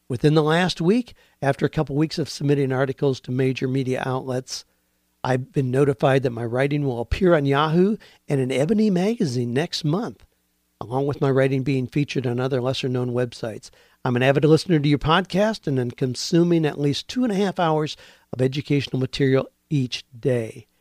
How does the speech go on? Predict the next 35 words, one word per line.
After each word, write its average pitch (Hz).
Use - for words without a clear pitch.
I've 110
regained 156
a 143
new 151
sense 143
of -
purpose 147
and 127
determination 135
after 123
following 127
your 113
sage 127
advice. 117
Thanks 123
for -
all 117
you 117
do. 110
Well, 135
thanks, 247
Brittany. 147
What 175
a 147
great, 165
encouraging 135
note, 175
and 135
I 123
love 185
the 160
way 135
you 117
framed 175
that. 117